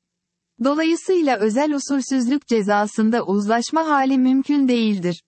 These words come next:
Uzlaşma mahkemesi ve yetkili mahkeme hangisi? Uzlaşma, uzlaştırma bürosunun görevlendirdiği bir uzlaştırmacı tarafından gerçekleştirilmektedir.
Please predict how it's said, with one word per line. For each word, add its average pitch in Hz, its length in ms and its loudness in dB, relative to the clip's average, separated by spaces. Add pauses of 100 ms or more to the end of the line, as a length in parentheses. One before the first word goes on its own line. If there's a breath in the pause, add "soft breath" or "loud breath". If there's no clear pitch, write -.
(280)
Uzlaşma 294 580 0
mahkemesi 240 760 0
ve 240 60 0
yetkili 220 520 -2
mahkeme 247 480 0
hangisi? 254 680 -2 (340)
Uzlaşma, 254 720 -2 (100)
uzlaştırma 285 840 0
bürosunun 240 600 0
görevlendirdiği 226 1000 0
bir 302 120 0
uzlaştırmacı 262 880 -2
tarafından 208 640 0
gerçekleştirilmektedir. 196 1500 -2